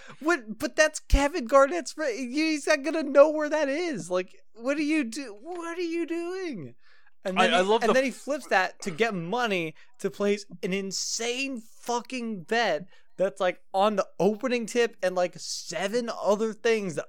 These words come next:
Speaker 1: all have to happen. And you're just like, "This man is psycho. Wh-, how is this
Speaker 2: Oh, you're
Speaker 1: gonna-"
Speaker 2: talk-,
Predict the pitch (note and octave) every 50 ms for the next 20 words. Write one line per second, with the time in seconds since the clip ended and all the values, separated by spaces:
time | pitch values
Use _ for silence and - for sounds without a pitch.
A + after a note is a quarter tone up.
0 | - - - D#3 E3 G3 G#3 A3+ A3+ A3 - A#3+ A3 A3 A3 - A3 G3+ F3+ G#3
1 | G#3+ A3 A3 A3 F3+ D#3+ E3 - - - - - - - G3+ A#3+ A#3 B3+ B3+ A3+
2 | - - - - - - - - - - - - - - - D4+ D#4 D4 - -
3 | D#4+ C4+ B3+ B3+ B3 B3+ E4+ E4+ - - - - E4+ D#4 G4 F4+ - - E4 D4
4 | C#4 A#3+ F#3+ C3 F#2+ G3 - - - - - - C5 F#4 D4 C#4+ C#4 - - -
5 | - - - - - - - D#4 D4+ D#4+ E4+ F#4+ F#4+ E4 D4 F4+ D#3 E3 E3+ D#3+
6 | - F#3+ E3+ E3 -